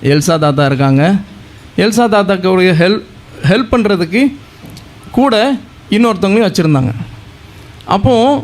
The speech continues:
நாகம்மான் போய் குதிரையில அங்க நிக்கிறாங்க. அப்போ எல்சா தாத்தா என்ன சொல்றாங்கன்னா, அவங்கள்ட்ட சொல்லுங்க, "யோர்தான் நதியில ஏழு நேரம் போய் குளிக்க சொல்லுங்க" அப்படிங்கிறாங்க. அப்போ நாகம்மானுக்கு கொஞ்சம்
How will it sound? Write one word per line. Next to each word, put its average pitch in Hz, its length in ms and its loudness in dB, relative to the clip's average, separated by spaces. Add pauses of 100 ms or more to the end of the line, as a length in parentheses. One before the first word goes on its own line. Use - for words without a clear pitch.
(380)
நாகம்மான் 220 600 0
போய் 202 200 2
குதிரையில 208 400 0
அங்க 196 160 0
நிக்கிறாங்க. 175 680 0 (480)
அப்போ 151 200 2
எல்சா 190 280 2
தாத்தா 214 140 2
என்ன 190 180 0
சொல்றாங்கன்னா, 165 720 0 (380)
அவங்கள்ட்ட 151 320 0
சொல்லுங்க, 180 640 0 (560)
"யோர்தான் 208 560 2
நதியில 160 680 0 (360)
ஏழு 185 420 2
நேரம் 170 300 0
போய் 202 140 -2
குளிக்க 226 320 0
சொல்லுங்க" 135 640 -2 (380)
அப்படிங்கிறாங்க. 120 600 0 (1120)
அப்போ 214 280 -2 (720)
நாகம்மானுக்கு 190 1080 0 (540)
கொஞ்சம் 165 680 0